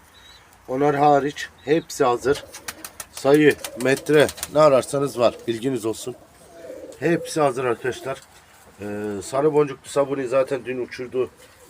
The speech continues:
Videosu var orada. Al şu sabuni. Videosu var yine orada. Dumanlı'nın videosu var.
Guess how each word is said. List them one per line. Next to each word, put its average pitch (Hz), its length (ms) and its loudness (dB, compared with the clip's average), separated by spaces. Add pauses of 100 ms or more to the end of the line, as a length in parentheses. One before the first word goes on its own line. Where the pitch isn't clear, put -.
(120)
Videosu 113 440 -4
var 117 120 4
orada. 123 400 0
Al 113 120 2
şu - 200 -14
sabuni. 101 360 -6 (760)
Videosu 117 400 -4
var 117 120 0
yine 113 200 -6
orada. 104 340 -4 (560)
Dumanlı'nın 117 640 -2
videosu 117 460 -8
var. 120 240 -4